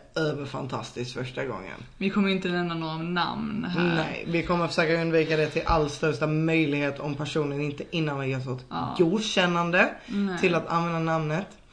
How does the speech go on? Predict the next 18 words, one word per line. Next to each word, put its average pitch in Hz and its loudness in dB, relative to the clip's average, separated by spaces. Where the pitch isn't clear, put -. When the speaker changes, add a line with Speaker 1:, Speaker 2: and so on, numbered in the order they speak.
Speaker 1:
Ehm, 160 2
men - 0
jag 185 2
känner 180 0
typ 160 -2
så - -4
här, - -2
bara 165 -2
kör 175 0
in 143 -2
med 143 -6
liksom, 151 -4
vad, 175 2
vad 208 8
var 185 6
din 165 2
första 175 0
gång? 113 -2